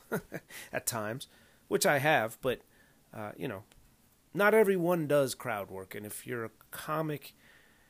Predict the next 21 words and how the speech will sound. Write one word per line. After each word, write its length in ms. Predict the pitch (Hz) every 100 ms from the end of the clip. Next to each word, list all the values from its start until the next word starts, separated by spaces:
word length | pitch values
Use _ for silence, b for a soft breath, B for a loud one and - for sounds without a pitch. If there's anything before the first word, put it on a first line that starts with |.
| b b b _
here's 180 | - 120
what 100 | 101
I'm, 80 | 98 -
here's 180 | - 110
what 100 | 101
I 40 |
wanna 180 | 92 92
say. 200 | - - - _ _
There 100 | -
are 60 | 117
three 240 | - 143
comics 380 | 135 139 127 117
on 100 | 113
the 80 | 107
show 260 | - 135 117
tonight, 320 | 110 98 104 _ -
and 420 | 104 101 101 101 _ b b b b _ -
two 280 | 196 185
of 160 | 156 120
us, 480 | 123 117 - - - _ _ _
uh, 20 | -